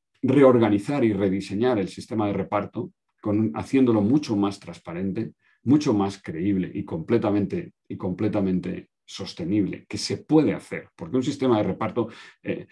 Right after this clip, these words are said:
eh, lo, lo puedes hacer todo lo flexible que quieras. No hay ninguna razón para que un sistema de reparto no pueda absorber todas las perturbaciones demográficas y económicas. Es muy fácil hacerlo. Los países que quieren lo tienen.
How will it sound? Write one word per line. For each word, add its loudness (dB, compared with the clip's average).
eh, -12
lo, -2
lo 0
puedes 6
hacer -2
todo 6
lo 6
flexible 0
que -4
quieras. -10
No 6
hay 8
ninguna 6
razón -4
para 0
que 2
un 4
sistema 0
de 0
reparto -2
no 6
pueda 6
absorber 0
todas 4
las -2
perturbaciones -4
demográficas -4
y -2
económicas. -6
Es -6
muy 4
fácil 2
hacerlo. -4
Los -4
países -2
que -8
quieren 8
lo 4
tienen. 4